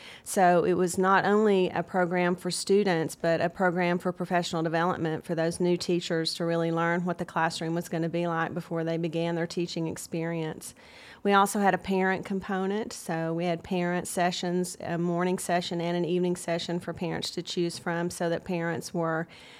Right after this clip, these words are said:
educated and engaged in the process so that they could learn what it really meant to send your child to kindergarten.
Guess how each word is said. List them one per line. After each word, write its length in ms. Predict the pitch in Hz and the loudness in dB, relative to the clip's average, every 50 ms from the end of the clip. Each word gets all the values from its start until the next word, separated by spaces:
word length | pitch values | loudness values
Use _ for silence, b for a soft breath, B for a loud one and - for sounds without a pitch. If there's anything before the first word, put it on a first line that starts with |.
| B B - | B B -4
educated 640 | - 190 170 180 180 185 185 180 170 175 175 180 175 | -4 -2 -2 -2 -4 -2 0 2 2 2 2 2 2
and 200 | 175 175 175 175 | 2 2 2 2
engaged 560 | 175 175 175 175 170 170 170 165 170 - 170 | 0 0 0 0 0 0 0 -2 -4 -6 -4
in 80 | 165 165 | -2 -2
the 80 | 165 | -4
process 560 | 165 - - 165 165 165 - - 170 165 165 | -6 -4 -4 -4 -2 -2 -4 -4 -4 -4 -4
so 120 | - - 170 | -4 -6 -4
that 200 | 156 175 175 - | -2 -2 -4 -2
they 100 | 175 160 | -4 -6
could 160 | - 190 165 | -4 -4 -4
learn 300 | 160 160 165 165 170 175 | -2 -2 -2 0 0 -2
what 140 | 175 165 - | -2 -4 -4
it 200 | - - 180 165 | -6 -6 -4 -4
really 380 | 165 160 165 175 170 170 170 | -2 -2 0 0 0 2 2
meant 340 | 165 165 165 170 170 - 175 | 2 0 0 0 0 -2 -4
to 60 | - | -8
send 200 | 170 - - 170 | -8 -6 -4 -4
your 120 | 165 175 165 | -4 -4 -6
child 320 | - - - 175 170 165 | -6 -8 -8 -8 -6 -6
to 60 | 170 | -8
kindergarten. 760 | 170 - 175 160 165 165 165 165 156 160 156 - 156 165 170 | -6 -6 -6 -6 -4 -6 -6 -6 -6 -6 -8 -8 -8 -10 -10